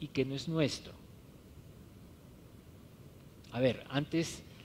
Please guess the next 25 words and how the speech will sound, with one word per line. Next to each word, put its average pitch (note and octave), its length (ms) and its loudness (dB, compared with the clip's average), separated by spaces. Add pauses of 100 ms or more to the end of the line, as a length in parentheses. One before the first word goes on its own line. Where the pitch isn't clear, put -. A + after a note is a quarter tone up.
(160)
trae, B2+ 460 4
antes D#3+ 360 4
que C3+ 120 6
a A#2+ 40 8
uno D3+ 200 8
le D3 120 12
dieran D3+ 400 8
un D#3+ 340 2 (140)
Hershey's C3 840 2
o A2 80 -4
un A#2 1000 -4
Milky A#2 400 2
Way, C3 680 10 (280)
era C#3 180 4
decir, C3+ 440 4 (120)
"Wow, B2 560 2
¿has A2+ 180 0
viajado? A#2 600 0 (1500)
¿Dónde D#3 260 8
lo E3+ 140 10
compraste? - 640 -4 (240)
En A#2 120 -4
San A2+ 180 -2
Andresito, G#2+ 640 -2
seguro". F#2 360 -6